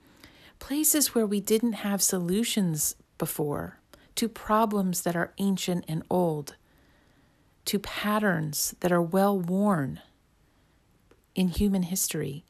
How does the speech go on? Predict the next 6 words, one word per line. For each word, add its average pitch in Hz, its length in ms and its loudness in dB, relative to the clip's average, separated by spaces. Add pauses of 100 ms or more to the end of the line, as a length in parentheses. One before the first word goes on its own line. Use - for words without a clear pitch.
suddenly 220 840 0 (480)
get 202 200 0
some 196 240 4
new 233 420 4
insight 214 560 -2 (2500)
because 220 720 4